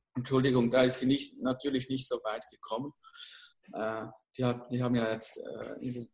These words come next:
für die letzte Bundestagswahl, eben Susanne Wies, die, äh, war dann sogar die Vorsitzende der Partei Bündnis Grundeinkommen für die Bundestagswahl. Da hat man auch gesehen, die hatten das natürlich unter ferner Liefen überhaupt nicht, äh, entsprechend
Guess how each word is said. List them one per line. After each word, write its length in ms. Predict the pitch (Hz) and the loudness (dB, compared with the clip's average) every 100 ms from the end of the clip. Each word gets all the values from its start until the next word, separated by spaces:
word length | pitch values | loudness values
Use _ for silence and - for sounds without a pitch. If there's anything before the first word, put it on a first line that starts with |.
| _ | _
für 120 | 131 | -6
die 80 | 131 | 0
letzte 300 | 123 127 127 | 0 -2 -4
Bundestagswahl, 1040 | 135 143 143 143 131 - 127 123 131 131 - | -4 -4 -4 -4 -4 -2 2 2 2 -2 -2
eben 220 | - 147 147 | 10 10 10
Susanne 460 | 151 147 143 139 | 4 6 8 8
Wies, 200 | 139 147 | 8 4
die, 180 | - 123 | 2 -2
äh, 60 | - - - 57 | -2 -8 -8 2
war 140 | 127 | 4
dann 120 | 127 123 | 4 2
sogar 240 | 127 123 | 2 2
die 100 | 120 | 2
Vorsitzende 800 | - 127 120 151 - 151 139 131 | 6 8 8 6 4 4 6 8
der 160 | 127 | 8
Partei 560 | 120 123 117 - 113 131 | 6 6 4 6 8 8
Bündnis 500 | 139 143 - 117 - | 8 6 6 4 4
Grundeinkommen 640 | 120 127 151 151 143 147 147 - _ _ _ _ - - | 4 6 6 6 4 4 -2 -12 _ _ _ _ -16 -10
für 100 | - | 2
die 80 | 123 | 4
Bundestagswahl. 840 | 120 127 - - 151 139 - 139 | 8 8 8 4 4 4 8 8
Da 120 | 135 | 10
hat 100 | 120 | 10
man 120 | 110 113 | 10 12
auch 160 | 123 | 10
gesehen, 320 | - - 135 117 | 8 10 12 12
die 80 | |
hatten 240 | 117 110 101 | 8 4 2
das 180 | 107 - | 0 -2
natürlich 400 | 110 117 113 - | 0 0 2 2
unter 240 | 127 131 | 2 2
ferner 440 | 127 120 123 135 | 6 10 10 10
Liefen 440 | 120 113 117 - 131 | 6 4 0 2 2
überhaupt 580 | 120 120 120 123 123 135 | 2 0 2 2 0 0
nicht, 280 | 127 - | 0 -2
äh, 160 | 117 117 - - - - - - | -4 -4 -4 -12 -12 -12 -4 8
entsprechend 960 | 135 131 - 143 147 147 151 135 - | 8 8 12 12 12 12 10 10 6